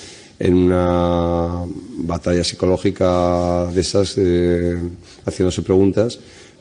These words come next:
pero que seguramente que todas las respuestas le llevan a, a ser más competitivo.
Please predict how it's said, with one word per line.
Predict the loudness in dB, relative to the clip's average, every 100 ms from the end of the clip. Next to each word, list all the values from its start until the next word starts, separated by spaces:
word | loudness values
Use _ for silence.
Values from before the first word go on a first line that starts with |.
| 0
pero | 2 2
que | 0
seguramente | 2 4 4 4 2
que | 2
todas | 2 2
las | 2
respuestas | 0 0 -2 0 0
le | 2
llevan | 2 2 0
a, | 0 -2 -2 -4 -8 -16 -20 -20 -20 _
a | -4 -2 0 -2
ser | -2 -2
más | -2 -2
competitivo. | -6 -6 -4 -4 -4